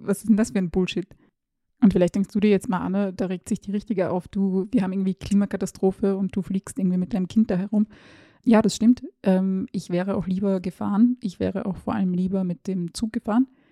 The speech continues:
Es ging nur nicht. Also wir konnten zum einen die Reise nicht vermeiden. Es war eine notwendige Reise. Nur, ohne jetzt zu tief ins Detail zu gehen,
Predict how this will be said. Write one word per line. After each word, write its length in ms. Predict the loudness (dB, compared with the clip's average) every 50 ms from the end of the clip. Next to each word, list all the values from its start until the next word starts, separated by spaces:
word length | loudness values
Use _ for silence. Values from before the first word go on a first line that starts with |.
| _ -12 -10 -10 -4 -2
Es 160 | -4 -2 4
ging 160 | 8 10 10
nur 120 | 10 8 4
nicht. 280 | -2 -6 -8 -8 _
Also 180 | -6 -6 -4 -4
wir 80 | -6 -4
konnten 340 | -4 -4 -4 -2 -4 -6
zum 160 | -6 -4 -4 -4
einen 280 | -2 0 0 -2 -2
die 320 | -4 -4 -4 -4 -6 -6 -8
Reise 400 | -8 -6 -6 -6 -4 -2 -2 -2
nicht 160 | -2 -4 -4
vermeiden. 440 | -4 -2 -2 0 2 2 2 2 0
Es 120 | -2 -2
war 60 | 0 0
eine 120 | 2 0
notwendige 460 | 0 -2 -2 -4 -4 -4 -2 -4 -4
Reise. 300 | -2 -2 2 4 4 4 4 _ _ _ _ _ _ _ _ _ _ _ _ _ _ 6
Nur, 320 | 6 8 8 8 4 2 -2 _ _ _
ohne 160 | 2 2 2
jetzt 160 | 2 0 -4 -6
zu 80 | -6
tief 180 | -4 -4 -2 -2
ins 240 | -2 -4 -4 -8 -12
Detail 320 | -14 -8 -6 -6 -4 -4
zu 120 | -4 -2
gehen, 220 | -2 0 -2 -2